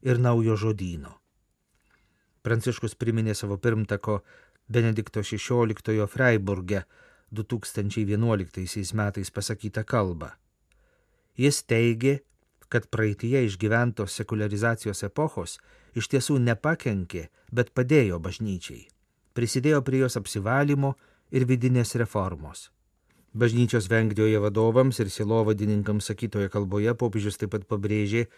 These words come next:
tikinčiųjų vienybės svarbą. Jei esame nutolę vieni nuo kitų ar susiskaldę, jei sustingstame savo pozicijose ir grupėse, neduodame vaisių.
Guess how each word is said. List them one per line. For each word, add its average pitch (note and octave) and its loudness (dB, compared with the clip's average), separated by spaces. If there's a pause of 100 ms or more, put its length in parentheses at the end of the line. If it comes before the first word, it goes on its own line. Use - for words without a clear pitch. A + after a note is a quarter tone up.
(320)
tikinčiųjų A2 0
vienybės G#2+ 0
svarbą. E2+ -8 (640)
Jei A2+ 2
esame G#2 0 (100)
nutolę G#2 2
vieni G#2 0
nuo G2+ 0
kitų A#2+ -4 (760)
ar G#2+ -6
susiskaldę, G#2 -2 (640)
jei A2+ 2
sustingstame A2+ 2
savo G2 -6
pozicijose G#2 -2
ir G#2 -2
grupėse, A2 0 (320)
neduodame A2 2
vaisių. F#2+ -8